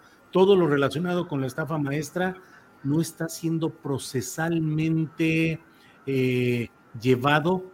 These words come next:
a un camino pleno de búsqueda de justicia, es decir, que no se están, eh, estableciendo parámetros y acciones judiciales que realmente busquen castigar esto, y estamos hoy muy metidos en el asunto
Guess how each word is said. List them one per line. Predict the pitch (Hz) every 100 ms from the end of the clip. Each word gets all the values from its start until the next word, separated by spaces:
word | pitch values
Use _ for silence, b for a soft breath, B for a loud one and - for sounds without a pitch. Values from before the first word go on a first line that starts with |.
| - - -
a | 120
un | 143
camino | 147 139 147 147 147 -
pleno | 143 156 165 160
de | 127
búsqueda | 113 156 - - 139
de | 131
justicia, | 131 123 - 208 - 151
es | 147
decir, | 165 - 185 185 B B _
que | - 139
no | 151 214
se | 226
están, | 190 - 185 190 190 151 B B -
eh, | 143 143
estableciendo | - 151 143 139 - 175 185 180 175 147 113 B -
parámetros | - 135 151 196 185 - 139 123
y | 127
acciones | 127 - 165 170 170
judiciales | 139 131 165 156 175 196 - B B
que | 147
realmente | 135 135 151 196 180 185 185
busquen | 135 160 - 139
castigar | 131 - 135 151
esto, | 170 175 190 190 B -
y |
estamos | 139 175 180 180
hoy | 180 185 185 B B -
muy | 139 196 247
metidos | 208 185 185 185 -
en | 135
el | 123
asunto | 113 170 175 175 170